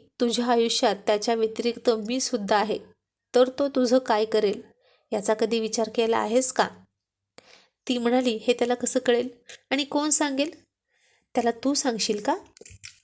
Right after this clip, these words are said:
तो हसून म्हणाला, "नाही बाबा, मी नाही सांगणार, मला माझा लॉस करून घ्यायचा नाही." ती म्हणाली, "मग लवकर ये, नको त्या शंका नको घेत बसू." आणि मग तिने फोन ठेवला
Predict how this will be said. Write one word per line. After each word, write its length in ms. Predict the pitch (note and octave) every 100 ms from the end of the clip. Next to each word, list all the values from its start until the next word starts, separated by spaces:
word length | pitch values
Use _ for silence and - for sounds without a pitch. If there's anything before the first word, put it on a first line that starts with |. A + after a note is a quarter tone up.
| _ _ _ - - _ -
तो 100 | C4
हसून 360 | A3+ G#3 - A3+
म्हणाला, 320 | A3+ G#3+ A3+
"नाही 260 | A3 G#3 A3
बाबा, 260 | A3 A3 A#3 - - -
मी 100 | C4
नाही 260 | A#3+ A3+ A#3+
सांगणार, 380 | C4 A#3 A3+ - - - -
मला 240 | A#3 B3+ D4
माझा 280 | C4+ B3
लॉस 260 | A#3+ A3+ A#3
करून 240 | A3+ A3+
घ्यायचा 320 | A3+ G#3+ G#3+ A3+
नाही." 260 | A3+ F#3 - _ _ _ _ _ _ _ - - - _ _ -
ती 80 | G#3+
म्हणाली, 280 | A3 G#3+
"मग 160 | A3+ A#3+
लवकर 420 | G#3+ G3+ G#3 A3+
ये, 180 | G#3+ - - B3
नको 260 | G#3+ G#3 A3+
त्या 140 | A3+ A3+
शंका 360 | G#3+ G3 G#3+
नको 240 | A3 G#3 A3
घेत 220 | A3+ A3+
बसू." 280 | A#3 A3 - - _ _ - - -
आणि 180 | A#3+ C4
मग 180 | C4+ C4
तिने 200 | C4 B3
फोन 280 | C4 A#3+ A#3
ठेवला 340 | A#3 B3 A3